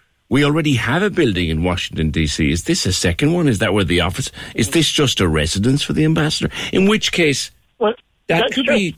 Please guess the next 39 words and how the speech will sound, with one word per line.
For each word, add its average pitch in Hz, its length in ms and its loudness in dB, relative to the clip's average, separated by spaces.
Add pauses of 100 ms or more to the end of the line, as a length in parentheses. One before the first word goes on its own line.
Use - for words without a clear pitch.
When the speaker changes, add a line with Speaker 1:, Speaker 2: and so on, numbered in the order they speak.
(220)
Speaker 1:
that 147 220 -2
might 175 180 0
put 165 100 2
a 156 80 2
different 139 320 -2
twist 143 260 -2
on - 100 -6
it, - 120 -10
like. - 140 -14 (320)
Speaker 2:
Well, 269 260 2 (420)
mm, 262 400 -4 (200)
<clears throat> 247 300 2 (440)
yeah, 302 320 2
but - 140 0 (360)
in, 254 120 -2 (180)
in 190 160 2
a - 20 0
lot 190 160 0
of 196 100 -14
the 185 500 -6
situations, 175 800 0 (100)
the, 175 560 0
the 190 120 2
ambassador's 170 640 -2
residence 156 480 0
is 170 120 -2
actually 165 380 -2
used 160 400 -4
for 160 240 2
entertaining 160 720 -2
as 139 180 0
opposed 160 360 -2
to 170 60 -4
the 165 160 0
office 165 340 -2
of 165 80 -8
the 160 120 -2
embassy 175 400 -4
itself. 151 360 0